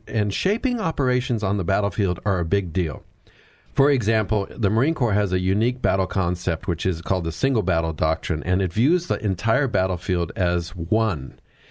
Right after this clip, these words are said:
And it breaks this one down into three pieces. There's the deep fight, the close fight, and the rear fight. The deep fight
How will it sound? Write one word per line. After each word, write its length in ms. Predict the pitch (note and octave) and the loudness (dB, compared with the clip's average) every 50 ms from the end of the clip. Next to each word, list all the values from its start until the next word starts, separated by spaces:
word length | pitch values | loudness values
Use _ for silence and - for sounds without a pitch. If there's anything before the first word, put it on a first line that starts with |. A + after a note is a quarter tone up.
| - - - _ _ _ _ | -20 -20 -20 _ _ _ _
And 360 | - G#2+ F#2+ F#2+ F#2+ F#2+ F#2+ E2 | 0 2 2 2 2 2 0 0
it 160 | - F2+ - | -2 0 2
breaks 300 | A2 G2+ B2 B2+ B2+ - | 2 2 2 0 -2 0
this 200 | - A2 G2+ - | 0 0 2 2
one 460 | F#2+ F2+ G2+ A#2+ B2 A2+ G2 F#2 F2+ | 2 2 2 4 2 2 0 0 0
down 240 | F2+ F2+ F2+ F2+ F2+ | 0 0 2 0 0
into 200 | F2+ F2 - E2+ | 0 -2 -2 -4
three 280 | - - - G#2+ A2 | -2 0 0 0 0
pieces. 540 | G#2+ - - E2+ D#2+ D#2 - D2 C#2 C#2+ D2 | 0 0 0 0 -2 -2 -6 -8 -8 -6 -4
There's 240 | D#2 E2 D#2+ E2 D#2 | -2 -2 -2 -2 -2
the 120 | E2+ E2+ | -2 -2
deep 320 | D#2+ D2+ E2+ G#2+ B2 B2+ B2+ | 0 0 0 0 0 0 -4
fight, 420 | - - A#2 G#2+ G#2+ G#2+ G#2+ - | -2 0 2 2 2 0 -2 -4
the 80 | - F2 | -6 -8
close 380 | - - - G#2 G#2 G2+ - | -4 -2 -2 0 0 -2 -4
fight, 320 | - - G2 F#2+ F#2+ G2+ - | -4 -2 0 0 0 0 -2
and 200 | - F#2 F2 E2+ | -2 -2 -2 -2
the 80 | - D#2 | -2 -2
rear 280 | D#2+ F#2 F#2+ F#2+ F2+ | 0 2 2 2 0
fight. 400 | D#2+ - - - B1+ B1 A#1 - | -2 -4 -6 -8 -6 -8 -8 -6
The 100 | - - | -6 -4
deep 360 | D#2+ D#2 D#2 G#2+ D3 F3 F3 - | -2 0 0 0 0 0 -2 -2
fight 320 | - G#2+ F2 F2+ F#2 F#2 | 0 0 0 0 0 -4